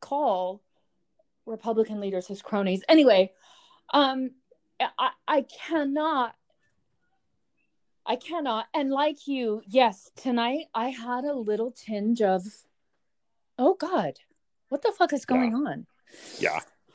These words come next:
Speaker 1: The third T is T Swift. Tonight, which also <laughs> starts with a T,
Speaker 2: Mm.
Speaker 1: um, she released a second album. It's called Evermore, and it's a follow-up to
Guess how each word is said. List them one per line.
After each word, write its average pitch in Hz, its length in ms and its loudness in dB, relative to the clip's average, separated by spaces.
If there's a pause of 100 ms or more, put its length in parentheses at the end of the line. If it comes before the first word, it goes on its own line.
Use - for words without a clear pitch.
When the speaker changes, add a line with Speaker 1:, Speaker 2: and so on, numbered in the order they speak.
(200)
Speaker 1:
The 349 120 6
third 403 380 4
T 269 340 -2
is 254 280 0
T 294 280 -4
Swift. 208 640 0 (1400)
Tonight, 285 840 6 (100)
which 226 180 6
also 226 240 8
<laughs> - 0 -
starts - 380 6
with 240 120 -8
a 220 40 -4
T, 240 320 -6 (500)
Speaker 2:
Mm. 247 180 0 (460)
Speaker 1:
um, 269 580 4 (1040)
she 269 720 0
released 247 720 -6
a 254 80 0
second 247 540 -2
album. 226 640 0 (400)
It's 269 240 0
called 247 340 -6
Evermore, 269 800 -2
and 254 120 -8
it's 254 200 -8
a 254 60 -6
follow-up 269 600 0
to 330 120 -6